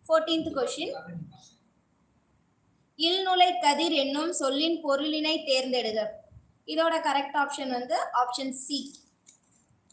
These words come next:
இல்லத்துள் நுழையும் கதிரவனின் ஒளிக்க-, ஒளிக்கற்றை.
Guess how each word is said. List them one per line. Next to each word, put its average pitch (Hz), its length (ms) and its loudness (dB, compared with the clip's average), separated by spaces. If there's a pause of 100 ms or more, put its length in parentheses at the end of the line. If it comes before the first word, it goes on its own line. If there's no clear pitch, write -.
(500)
இல்லத்துள் 349 580 2
நுழையும் 302 480 0
கதிரவனின் 285 680 0
ஒளிக்க-, 262 480 -4 (1080)
ஒளிக்கற்றை. 294 800 -2